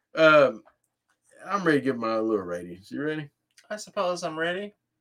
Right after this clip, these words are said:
Speaker 1: Do the Bernie. No, anyway. I'm not gonna do it. But anyway, so I give this movie,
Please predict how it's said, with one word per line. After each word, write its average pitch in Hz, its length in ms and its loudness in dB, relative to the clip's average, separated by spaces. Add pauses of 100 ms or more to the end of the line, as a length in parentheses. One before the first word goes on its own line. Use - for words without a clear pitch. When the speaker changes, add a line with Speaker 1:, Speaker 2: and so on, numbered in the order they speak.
(440)
Speaker 1:
Do - 120 -8
the - 60 -14
Bernie. - 180 -16 (680)
No, 117 240 -2
anyway. 95 240 -6 (320)
I'm 147 100 0
not 151 80 6
gonna 131 160 4
do 110 140 2
it. 107 200 -4
But 160 100 2
anyway, 139 260 4 (420)
so 160 600 8
I 151 140 6
give 170 260 -2
this 156 220 2
movie, 131 760 -4